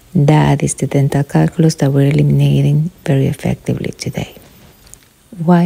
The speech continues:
is a cosmetic dentist talking about calculus and gum disease, periodontal disease?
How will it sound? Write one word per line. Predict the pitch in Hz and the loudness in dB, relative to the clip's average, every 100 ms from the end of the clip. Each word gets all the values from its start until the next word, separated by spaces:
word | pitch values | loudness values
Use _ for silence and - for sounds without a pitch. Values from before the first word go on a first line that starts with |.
| 180 | 0
is | 185 | -4
a | |
cosmetic | - 180 - 175 180 175 180 - | 0 2 2 4 6 6 2 2
dentist | 165 175 - 156 - | 4 4 2 -4 0
talking | 165 - 170 | 0 2 2
about | 160 147 143 156 170 _ | 2 2 -2 -4 -8 _
calculus | - 165 165 - 160 170 170 170 - - | -4 -2 0 2 2 4 2 0 -4 -2
and | 156 156 160 165 156 151 | 0 2 0 0 -2 0
gum | 165 175 | 4 4
disease, | 175 170 - 156 151 156 | 4 0 -2 0 0 -2
periodontal | - 147 147 156 160 151 151 | -2 0 2 2 0 -2 -6
disease? | 151 151 139 160 | -6 -4 -4 -4